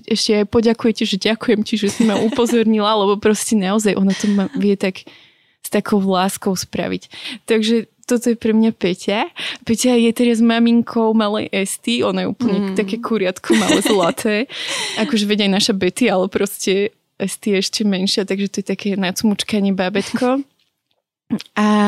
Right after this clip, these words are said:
Speaker 1: myslím si, že aj to ju veľmi tak formuje a pretvára jej srdce do nových, nových rozmerov, že jej tak naozaj rozťahuje to srdce. A s Peťou sa nikdy nebudete nudiť.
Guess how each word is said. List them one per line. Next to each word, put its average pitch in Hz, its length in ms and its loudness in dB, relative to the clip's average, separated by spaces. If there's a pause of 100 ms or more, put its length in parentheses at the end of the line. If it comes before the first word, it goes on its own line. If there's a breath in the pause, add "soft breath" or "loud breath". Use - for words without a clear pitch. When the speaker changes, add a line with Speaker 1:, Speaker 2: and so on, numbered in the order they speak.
(920 soft breath)
Speaker 1:
myslím 240 260 4
si, 226 140 2
že 247 120 4
aj 233 120 4
to 220 140 0
ju 214 160 4
veľmi 208 320 2
tak 202 180 -2
formuje 196 540 0
a 185 100 0
pretvára 196 520 -2
jej 190 100 0
srdce 202 380 -6
do 185 180 0
nových, 180 400 -2
nových 190 380 -2
rozmerov, 185 560 -2
že 190 180 -4
jej 185 60 -8
tak 208 160 -6
naozaj 190 340 0
rozťahuje 185 480 -2
to - 100 -12
srdce. 196 380 -8 (880 loud breath)
A 202 120 -2 (1700)
s - 120 -14
Peťou 220 320 -2
sa 202 180 -4
nikdy 185 380 -4
nebudete 202 440 -8
nudiť. 208 380 -6